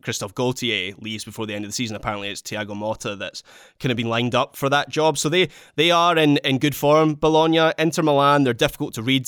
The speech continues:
at the moment. Obviously, they were, they were, uh, decent enough in the Champions League. We talked about them last week,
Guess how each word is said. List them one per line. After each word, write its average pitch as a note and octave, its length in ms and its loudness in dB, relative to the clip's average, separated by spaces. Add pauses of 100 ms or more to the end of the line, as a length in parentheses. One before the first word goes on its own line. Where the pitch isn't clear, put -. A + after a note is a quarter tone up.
(120)
at C3+ 140 -4
the C3 60 -4
moment. C3 300 0
Obviously, B2 400 -2
they A2+ 140 -2
were, A2+ 260 -2 (460)
they B2 120 0
were, A2+ 220 0
uh, A2 160 0
decent D3+ 600 -2
enough D3 360 0
in D3+ 100 0
the D3 60 0
Champions D#3+ 460 -2
League. E3 180 0
We C3 80 -4
talked - 260 -4
about A#2+ 200 -6
them A#2 160 -4
last A#2+ 320 0
week, B2+ 400 -6